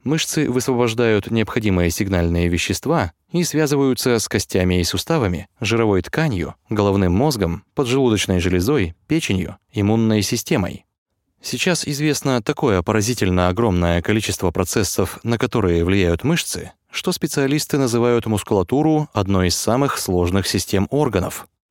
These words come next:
после нервной системы. В любом случае, можно с уверенностью утверждать, мускулатура — это недооценённый орган. В ней и с её помощью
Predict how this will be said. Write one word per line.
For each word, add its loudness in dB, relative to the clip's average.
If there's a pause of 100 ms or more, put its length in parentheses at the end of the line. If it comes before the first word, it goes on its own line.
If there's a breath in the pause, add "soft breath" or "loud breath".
после 0
нервной 2
системы. -6 (580)
В -4
любом 2
случае, -4 (100)
можно 0
с -2
уверенностью 0
утверждать, -2 (140)
мускулатура — -2 (160)
это 0
недооценённый 2
орган. 0 (420)
В 0
ней 4
и -2
с -6
её 2
помощью -2